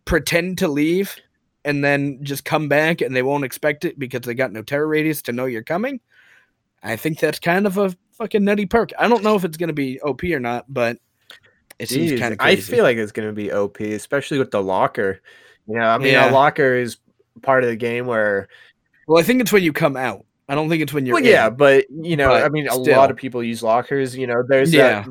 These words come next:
Speaker 2: Nancy perk that lets you go in a locker
Speaker 1: I
Speaker 2: and
Speaker 1: love
Speaker 2: heal.
Speaker 1: that
Speaker 2: Yeah,
Speaker 1: perk.
Speaker 2: I'm, you know, I know you're familiar with it. So I think that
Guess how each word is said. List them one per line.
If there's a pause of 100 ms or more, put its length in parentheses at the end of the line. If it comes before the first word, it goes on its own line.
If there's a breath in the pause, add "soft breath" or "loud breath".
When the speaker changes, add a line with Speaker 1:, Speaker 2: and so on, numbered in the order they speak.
(100)
Speaker 2:
Nancy
perk
that
lets
you
go
in
a
locker
Speaker 1:
I
Speaker 2:
and
Speaker 1:
love
Speaker 2:
heal.
Speaker 1:
that
Speaker 2:
Yeah,
Speaker 1:
perk. (180)
Speaker 2:
I'm,
you
know,
I
know
you're
familiar
with
it. (320 loud breath)
So
I
think
that